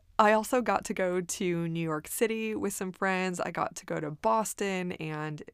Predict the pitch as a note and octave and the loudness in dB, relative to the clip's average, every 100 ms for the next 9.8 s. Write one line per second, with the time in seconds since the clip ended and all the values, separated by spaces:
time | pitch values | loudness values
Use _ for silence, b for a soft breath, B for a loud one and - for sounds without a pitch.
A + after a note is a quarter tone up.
0 | - E3 E3 F3 D#3 E3+ D#3 D3+ D3+ - | -4 -2 0 -4 -6 -6 -4 -4 -4 -6
1 | G#3 F#3 F3+ D#3 E3+ D#3+ C#3+ - - - | -4 -2 -2 -2 -2 -4 -6 -6 -6 -8
2 | - F#3 F3 - E3 E3+ - E3 - - | -4 -6 -6 -6 -4 -4 -4 -4 -4 -8
3 | B B B - E3+ D#3 - F#3 F3+ G#3 | B B B -4 -4 -4 -6 -4 -4 -4
4 | G3+ A3+ - F#3+ F#3+ G3 - E3+ - F3 | -4 -6 -2 0 0 0 -2 -2 -2 -2
5 | E3 - E3 E3 - D#3+ D3+ D3+ D#3+ D#3+ | -2 -2 0 0 -4 -4 -4 -6 -6 -4
6 | D#3 - E3+ F3 - C4 - - D#3+ - | -6 -6 -6 -4 -4 -6 -4 -6 -6 -6
7 | E3 D#3 D3+ D3+ D3+ - E3 - D#3+ D3+ | -6 -6 -6 -8 -8 -8 -10 -10 -10 -10
8 | E3+ E3 D3+ C#3 E3+ E3+ E3+ - F3 - | -10 -10 -8 -6 -6 -6 -8 -6 -8 -8
9 | F3 F3+ F3 F3+ F3+ F3 G3 | -8 -8 -10 -10 -10 -6 -6